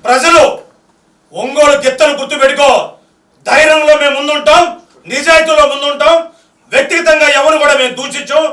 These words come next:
మా జోలికి వస్తే కూడా గుర్తుపెట్టుకో జేసీ ప్రభాకర్ రెడ్డి గారు, ఇది వార్నింగ్ అనుకుంటావో లేదు, నువ్వు,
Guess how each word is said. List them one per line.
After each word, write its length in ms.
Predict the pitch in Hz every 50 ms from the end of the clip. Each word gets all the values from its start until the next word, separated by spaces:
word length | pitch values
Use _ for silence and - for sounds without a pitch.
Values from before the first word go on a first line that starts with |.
| - - _ _ - 165 202
మా 80 | 240 320 330 320
జోలికి 240 | 330 311 320 311 302 302
వస్తే 180 | 294 294 - - -
కూడా 160 | 262 269 262 233 180 - - - _ _ -
గుర్తుపెట్టుకో 440 | 202 196 - 254 247 285 240 226 233 240
జేసీ 200 | 240 240 233 240 240 240
ప్రభాకర్ 300 | 233 226 226 - - -
రెడ్డి 120 | 220 202 208 214
గారు, 180 | - - - - - - _ _ _ _ _ _ _ _ -
ఇది 120 | - 208 208 202 190
వార్నింగ్ 360 | 220 240 254 262 254 254 247
అనుకుంటావో 520 | 247 - 254 254 240 254 254 247 254 277 294 - - - - - _ _ _ _ _ - -
లేదు, 260 | 254 - - - - - - - - - _ _ _ 180
నువ్వు, 240 | 247 269 311 311